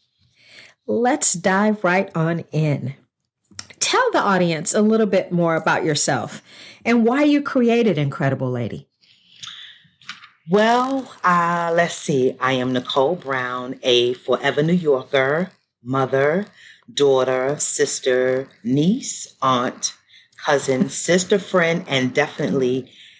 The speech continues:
Speaker 2: grateful to be your mentee. Uh, originally, I started Incredible Lady to create a heart disease awareness conversation with unsuccess-, unsuspecting Black women like myself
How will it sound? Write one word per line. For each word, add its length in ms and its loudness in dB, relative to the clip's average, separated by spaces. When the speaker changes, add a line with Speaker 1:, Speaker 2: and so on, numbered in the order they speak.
Speaker 2:
grateful 420 0
to 160 -2
be 180 -2
your 240 0
mentee. 680 -2
Uh, 720 4
originally, 800 4
I 140 0
started 420 0
Incredible 580 -2
Lady 400 0
to 120 -2
create 800 -4
a 100 2
heart 400 0
disease 520 -6
awareness 600 2
conversation 1040 -2
with 240 0
unsuccess-, 680 -2
unsuspecting 1000 0
Black 380 0
women 260 0
like 220 0
myself 600 0